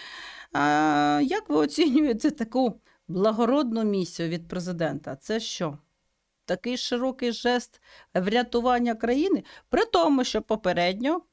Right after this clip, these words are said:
прийнято закон, він лежить на ро-, на розгляді і на підписанні у президента, яким мають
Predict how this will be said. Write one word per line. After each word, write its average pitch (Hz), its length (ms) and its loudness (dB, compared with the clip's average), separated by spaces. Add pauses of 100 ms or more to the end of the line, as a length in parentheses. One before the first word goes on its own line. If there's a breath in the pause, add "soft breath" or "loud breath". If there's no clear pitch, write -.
прийнято 220 480 0
закон, 165 500 -2 (120)
він 220 160 -2
лежить 196 340 -2
на 185 160 0
ро-, 185 220 0
на 202 180 0
розгляді 180 580 -4
і 170 60 -4
на 170 180 -4
підписанні 160 640 -2
у 156 40 -4
президента, 180 600 -4 (460 soft breath)
яким 339 340 2
мають 285 460 2